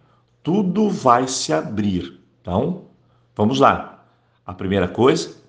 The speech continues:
é trazer amor, compreensão, aceitação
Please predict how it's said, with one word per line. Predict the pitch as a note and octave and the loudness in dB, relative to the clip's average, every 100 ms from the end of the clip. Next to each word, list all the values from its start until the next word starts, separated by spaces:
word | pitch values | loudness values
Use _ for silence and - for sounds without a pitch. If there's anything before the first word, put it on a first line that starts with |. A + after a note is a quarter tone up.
| _ _ _ | _ _ _
é | - | -6
trazer | A2 G#2+ F#2+ F#2 - - - _ _ _ - | 0 0 2 0 0 -10 -20 _ _ _ -6
amor, | F2+ E2+ F2 A#2 F3 - - _ _ _ _ | -4 -2 0 0 0 -10 -20 _ _ _ _
compreensão, | - A2 D3 F3 C#3+ A#2+ A2 - G#2+ G2+ A2+ A2+ - _ _ _ _ | 0 0 2 0 -2 -2 -2 -4 0 0 0 -6 -18 _ _ _ _
aceitação | G#2+ B2 C#3+ - B2+ A2 - F#2+ - - A2+ A#2+ C3+ - | 2 2 0 -4 -6 -6 -4 -6 -4 -2 0 0 -4 -12